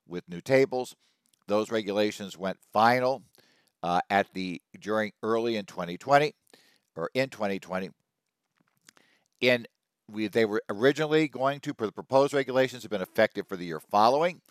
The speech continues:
the year they went final, but the I R S delayed them by one year due to complaints by financial institutions that it was too complicated for them to,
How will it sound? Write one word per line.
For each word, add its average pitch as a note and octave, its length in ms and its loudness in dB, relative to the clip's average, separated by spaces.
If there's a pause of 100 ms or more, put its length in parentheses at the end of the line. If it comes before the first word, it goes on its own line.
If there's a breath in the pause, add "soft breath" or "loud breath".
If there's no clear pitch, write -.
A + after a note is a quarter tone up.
(320 soft breath)
the A2+ 80 -4
year C3+ 140 6
they C#3 80 2
went C3+ 260 0
final, C#3 440 0
but G2 140 -8
the F#2 100 -2
I G2+ 120 6
R G#2+ 100 6
S G#2 160 0
delayed F#2 500 -2
them B2+ 140 -6
by B2 160 6
one A#2+ 260 -2
year A#2 380 2 (280 soft breath)
due F#2+ 140 -6
to G2 80 -10
complaints G2+ 500 -4
by E2+ 140 -2
financial G#2 480 -4
institutions A#2+ 720 -6 (340 soft breath)
that G2+ 300 4
it F#2 140 -6
was F2 120 -12
too - 140 -16
complicated A#2+ 800 2
for A2+ 240 0
them G#2 300 -2
to, D#2+ 360 -12